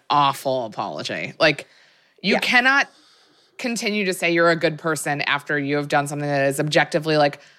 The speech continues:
Speaker 1: look, like, understandably an, an ignorant, youthful thing that
Speaker 2: Yes.
Speaker 1: is harmful and nasty and bad. It does not mean, it, it, agreed, it does not mean that you are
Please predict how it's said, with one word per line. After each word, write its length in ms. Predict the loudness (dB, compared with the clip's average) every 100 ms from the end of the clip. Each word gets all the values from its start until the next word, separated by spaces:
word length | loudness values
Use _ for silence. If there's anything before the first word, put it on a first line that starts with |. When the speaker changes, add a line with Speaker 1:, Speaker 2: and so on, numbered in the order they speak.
| _ _ _ -2
Speaker 1:
look, 280 | 0 0 -2 -2
like, 220 | -2 -4 -2
understandably 920 | 0 0 -2 -2 -2 0 0 2 2
an, 240 | 2 -2 -2 -2
an 180 | 0 -2 -2 0
ignorant, 640 | 0 2 0 2 0 -2
youthful 640 | 0 2 0 0 2 2
thing 460 | 0 -4 -4 -2 2
that 160 | 2 2
Speaker 2:
Yes. 80 |
Speaker 1:
is 220 | 0 -4 -12
harmful 1000 | -20 -8 -2 -2 0 -2 2 2 4 2 0
and 380 | 0 -2 -6
nasty 640 | 0 2 2 -2 -6 -4 -4
and 220 | -4 -4
bad. 480 | -2 0 0 -2 -6 -14 _
It 80 | 0
does 160 | 0 2
not 280 | 0 0
mean, 300 | -2 -2 -2 -2
it, 180 | -4 -6
it, 140 | -10 -6 -6
agreed, 320 | 0 2 4
it 120 | 2 -2
does 100 | 0
not 180 | 0
mean 140 | 0 -2
that 140 | 2
you 100 | 2
are 160 | 2